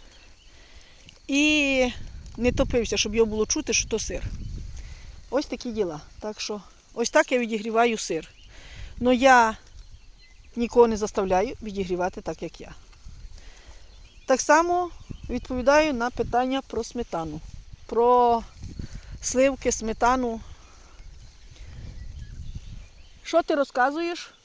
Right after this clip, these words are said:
То не сметана, то сливки. Хай буде для вас сливки. У мене сметана. У мене постоїть два дні чи три дні, і в мене вона робиться густа. Ні,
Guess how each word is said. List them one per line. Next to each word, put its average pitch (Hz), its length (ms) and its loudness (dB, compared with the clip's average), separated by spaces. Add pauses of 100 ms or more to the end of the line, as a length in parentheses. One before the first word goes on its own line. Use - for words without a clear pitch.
(200)
То 285 220 4
не 285 100 2
сметана, 262 480 2
то 233 140 0
сливки. 214 500 2 (1500)
Хай 277 240 6
буде 262 280 -2
для 214 140 2
вас 220 180 2
сливки. 185 480 -8 (120)
У 196 40 -8
мене 233 240 2
сметана. 202 500 -2
У - 20 -8
мене 208 240 -4
постоїть 226 480 2
два 220 180 4
дні 208 320 -2 (600)
чи 233 140 -2
три 269 260 0
дні, 240 220 0
і 214 40 -2
в - 20 -4
мене 226 240 0
вона 220 240 2
робиться 208 380 2
густа. 240 520 4 (640)
Ні, 220 240 4